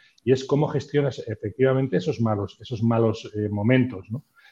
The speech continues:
Y ahí, ahí entran muchas cosas. Entra también el presidente, entra la directiva, entran los medios de comunicación,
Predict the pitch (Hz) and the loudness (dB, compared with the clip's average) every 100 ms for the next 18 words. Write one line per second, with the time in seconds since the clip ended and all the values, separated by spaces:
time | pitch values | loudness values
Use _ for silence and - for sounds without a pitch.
0 | - _ - 127 120 131 156 170 131 156 | -20 _ 0 6 8 8 8 6 4 4
1 | 165 - 147 196 185 139 - 110 - 135 | 2 0 0 4 4 4 0 -6 -4 -4
2 | 107 90 - 123 127 143 139 123 120 110 | -4 -12 -8 -4 0 0 0 2 2 0
3 | 107 104 107 117 135 120 120 117 117 113 | -4 -6 -2 0 0 0 -2 -2 -2 0
4 | 110 107 95 117 117 107 110 113 117 107 | 0 0 -2 0 2 2 -2 -4 -2 -2
5 | 104 113 131 120 120 107 107 104 101 117 | -2 2 2 2 0 -4 -6 -6 -8 -4
6 | 117 | -4